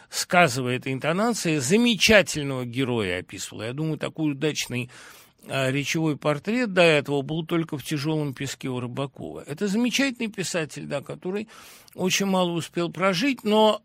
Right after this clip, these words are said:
э, какая-то была, понимаете, страшная закономерность, которая подсекала, а, одаренных и жизнерадостных, жизнеутверждающих людей в девяностые годы. Вот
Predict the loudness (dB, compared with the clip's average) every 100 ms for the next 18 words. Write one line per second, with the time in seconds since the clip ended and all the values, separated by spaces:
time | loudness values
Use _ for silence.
0 | -4 2 4 2 -2 -2 4 4 4 0
1 | 2 2 0 -4 -2 -2 -4 -2 0 0
2 | -4 -8 -8 -6 -2 -2 -2 -4 -6 -6
3 | -4 -2 -2 -2 -2 -2 -4 0 4 6
4 | 6 4 0 -4 -20 -20 -18 -8 -8 -2
5 | -2 4 6 6 6 8 8 6 6 6
6 | 4 6 8 10 10 8 2 -4 -6 -4
7 | -4 -4 -2 -2 0 4 6 6 2 -6
8 | -6 -6 -2 -2 -2 -2 -4 -4 -6 -6
9 | -6 -2 -2 0 -2